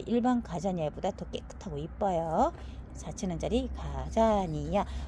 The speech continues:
월동은 아랫지방, 아주 섬지방이나 아랫지방만 되지 중부 위쪽으로는 월동을 못합니다. 자, 우리 겹 아내문에 많이 나갔어요. 이렇게 보라색, 약간 핑크색 이렇게 있는데 분홍색은 거의 다 나가고 이제 없고요. 빨간색하고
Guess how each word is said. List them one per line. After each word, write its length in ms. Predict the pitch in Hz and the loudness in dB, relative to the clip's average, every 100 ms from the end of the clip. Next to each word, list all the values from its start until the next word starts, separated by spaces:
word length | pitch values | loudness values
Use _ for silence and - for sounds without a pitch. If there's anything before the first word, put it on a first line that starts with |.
| - | 2
월동은 680 | 208 269 294 254 208 277 339 - | 4 6 6 6 6 4 0 -4
아랫지방, 540 | - - 262 - 214 | -4 0 0 2 2
아주 180 | 160 214 | 2 0
섬지방이나 680 | 220 254 247 233 202 180 165 | 0 2 2 4 2 2 0
아랫지방만 520 | 156 190 233 226 185 | 0 0 2 2 2
되지 380 | 160 156 214 208 - | 0 -2 -2 -2 -4
중부 340 | - 208 185 | -4 -2 0
위쪽으로는 460 | 160 156 190 170 160 | -2 -2 -2 -2 -2
월동을 380 | 151 165 185 151 | 0 0 0 0
못합니다. 1000 | 135 - 214 190 143 131 151 160 220 - - - - - - - - | -2 0 0 0 0 0 2 2 2 0 0 0 0 0 -2 -4 0
자, 80 | |
우리 100 | 165 | 0
겹 240 | 180 294 247 | 4 6 8
아내문에 520 | 170 196 208 196 160 - | 6 6 4 2 0 -4
많이 200 | - 175 | -2 2
나갔어요. 580 | 208 160 151 139 156 147 | 4 4 0 -2 0 2
이렇게 220 | 147 156 | 0 -2
보라색, 960 | 156 - 170 190 185 - 165 170 170 175 233 240 233 - | -6 -4 0 2 2 0 0 0 0 -2 -4 -6 -6 -8
약간 240 | - 160 156 | -4 -2 -2
핑크색 400 | - 247 220 165 | 0 0 2 0
이렇게 200 | 160 - | 0 -2
있는데 280 | 170 170 165 - - - | -2 2 0 0 -10 -4
분홍색은 580 | 170 214 285 - 175 156 | 6 10 10 8 4 4
거의 160 | 214 | 4
다 160 | - 180 | 4 4
나가고 340 | 190 190 151 | 4 4 4
이제 160 | 160 170 | 2 2
없고요. 440 | 139 - 196 196 | 2 2 2 4
빨간색하고 1000 | 185 202 233 269 240 165 151 - 247 196 | 6 4 6 6 4 2 2 6 6 6